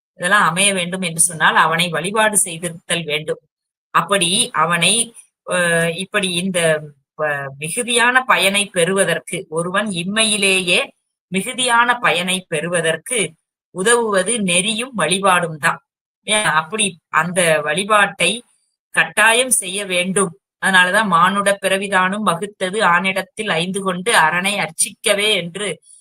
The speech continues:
நமக்கு சித்தியார்ல சொல்லியிருக்கிறாங்க. பல நூல்கள்ல அதான் சொல்லியிருக்கிறாங்க. இந்த பிறவி, மானுட பிறவி எதுக்கு அப்படின்னா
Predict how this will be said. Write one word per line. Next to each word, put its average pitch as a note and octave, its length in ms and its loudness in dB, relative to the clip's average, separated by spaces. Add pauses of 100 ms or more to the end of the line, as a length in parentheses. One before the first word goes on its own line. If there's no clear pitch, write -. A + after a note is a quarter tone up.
(220)
நமக்கு E3+ 340 -2 (220)
சித்தியார்ல F#3 500 0
சொல்லியிருக்கிறாங்க. D#3+ 600 -4 (760)
பல G#3 220 4
நூல்கள்ல A#3+ 460 2
அதான் G3 240 0
சொல்லியிருக்கிறாங்க. F3 500 -2
இந்த D#3+ 220 -8
பிறவி, G#3 440 0
மானுட F3+ 420 2
பிறவி F#3+ 320 -2
எதுக்கு G3+ 340 -4
அப்படின்னா F3 320 -2